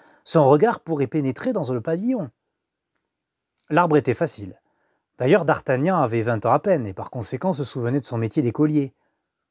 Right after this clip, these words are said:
En un instant, il fut au milieu des branches, et par les vitres transparentes, ses yeux plongèrent dans l'intérieur du pavillon. Chose étrange, et qui fit frissonner D'Artagnan de la plante des pieds à la racine des cheveux,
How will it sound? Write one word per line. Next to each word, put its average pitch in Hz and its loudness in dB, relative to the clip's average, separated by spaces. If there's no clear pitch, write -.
En 131 2
un 226 4
instant, 226 0
il 233 0
fut 214 -4
au 185 0
milieu 240 -2
des 202 0
branches, 110 -8
et - -14
par - -10
les 139 -2
vitres 127 -8
transparentes, 127 -6
ses 98 -6
yeux 131 0
plongèrent 117 -6
dans 95 -8
l'intérieur 110 -8
du 110 -6
pavillon. 127 -6
Chose 175 2
étrange, 190 2
et 160 -2
qui - -14
fit 113 -10
frissonner 147 -4
D'Artagnan 127 -4
de 127 -6
la 101 -4
plante 190 -2
des 117 -6
pieds - -6
à 104 -6
la 95 -8
racine 123 -6
des 98 -10
cheveux, 127 -2